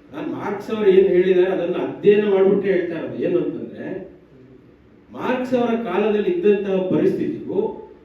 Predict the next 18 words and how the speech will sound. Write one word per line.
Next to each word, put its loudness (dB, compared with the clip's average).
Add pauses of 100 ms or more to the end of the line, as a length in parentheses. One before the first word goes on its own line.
(220)
ಇವಾಗ 0
ಸಾವಿರದ 0
ಒಂಬೈನೂರ 2
ನಂತರ -2
ಅವರು 0
ಇರೋದು, -4 (520)
ಸಾವಿರದ -2
ಒಂಬೈನೂರ 2
ನಂತರ 0
ಪರಿಸ್ಥಿತಿಗೂ -6 (460)
ಒಂದು 2
ಮೂಲಭೂತವಾದ 4
ಬದಲಾವಣೆ 0
ಇದೆ. -14 (680)
ಆ -10
ಬದಲಾವಣೆ 0
ಏನು 4
ಅಂತಂದ್ರೆ, -4